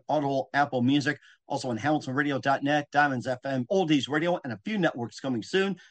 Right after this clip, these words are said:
Take The Mike Wagner Show with you on any mobile device. Subscribe to The Mike Wagner Show on the YouTube channel. Follow The Mike Wagner Show on Instagram, Twitter, and TikTok today.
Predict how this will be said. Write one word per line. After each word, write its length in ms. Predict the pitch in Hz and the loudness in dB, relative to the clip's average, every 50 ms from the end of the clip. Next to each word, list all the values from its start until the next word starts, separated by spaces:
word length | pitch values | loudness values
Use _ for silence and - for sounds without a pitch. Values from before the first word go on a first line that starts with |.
| _ _ - | _ _ -12
Take 160 | 107 98 - | -10 -10 -8
The 80 | 104 | -4
Mike 220 | 104 120 135 131 131 | -2 -2 -2 -2 -2
Wagner 200 | 135 135 127 113 | -2 -2 -2 -2
Show 180 | 104 - 139 | -4 -4 -6
with 100 | 139 120 | -6 -4
you 80 | 135 123 | -2 -4
on 100 | 120 120 - | -2 -2 0
any 180 | 170 175 165 | 2 4 4
mobile 260 | 147 151 151 143 127 117 | 4 4 2 2 0 -2
device. 380 | 113 104 165 180 180 165 - | 0 0 2 2 0 -2 -6
Subscribe 440 | - 90 - - - 139 139 135 120 | -12 -18 -10 -4 0 2 2 2 2
to 80 | - 131 | -2 -4
The 60 | 123 | -2
Mike 220 | 127 131 131 123 - | 0 0 0 0 -2
Wagner 240 | 139 143 131 120 | -2 -2 -2 -4
Show 160 | 107 - 139 143 | -6 -4 -4 -4
on 100 | 139 107 | -2 -2
the 100 | 107 151 | 0 -2
YouTube 300 | 185 156 - 143 120 - | -2 0 -2 -2 -2 -2
channel. 280 | - 135 127 123 117 - _ _ _ _ _ _ | 0 0 0 0 0 -6 _ _ _ _ _ _
Follow 200 | - 190 196 196 | 2 4 4 4
The 80 | 143 139 | 4 2
Mike 260 | 131 143 139 135 - | 2 2 0 2 2
Wagner 240 | 135 139 131 123 117 | 0 0 0 0 -6
Show 220 | - - 147 143 | -6 -2 0 2
on 120 | 139 131 127 - | 2 0 -2 -4
Instagram, 440 | 160 151 135 - - - 147 143 127 | -6 -8 -6 -6 -6 -4 -2 -2 -2
Twitter, 280 | - - 165 160 147 143 | -4 -2 -2 -2 0 0
and 100 | 131 127 | -2 -2
TikTok 380 | - 160 143 - 151 139 - | -4 -6 -4 -2 -2 -2 -2
today. 360 | - - 135 156 160 156 143 | -2 -2 0 2 2 0 0